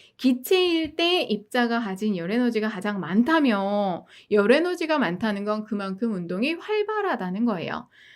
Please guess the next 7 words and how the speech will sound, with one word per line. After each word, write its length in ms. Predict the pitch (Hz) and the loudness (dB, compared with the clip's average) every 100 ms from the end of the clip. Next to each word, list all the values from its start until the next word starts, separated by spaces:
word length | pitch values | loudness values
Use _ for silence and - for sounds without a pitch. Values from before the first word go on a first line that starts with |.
| _ | _
고체보다 520 | - 208 262 240 233 | 0 0 2 2 4
액체, 300 | 226 190 294 | 2 0 0
액체보다 400 | 240 - 208 185 | 0 0 -2 -2
기체가 520 | 196 240 220 294 220 214 | -2 -2 -2 -2 -2 -2
활발하고요. 800 | 269 254 247 277 247 285 262 - - _ | -4 -4 -2 -2 0 2 2 0 -14 _
그럼 320 | 359 370 349 | 0 0 2
그때 520 | 220 208 - 226 - | -2 0 2 2 0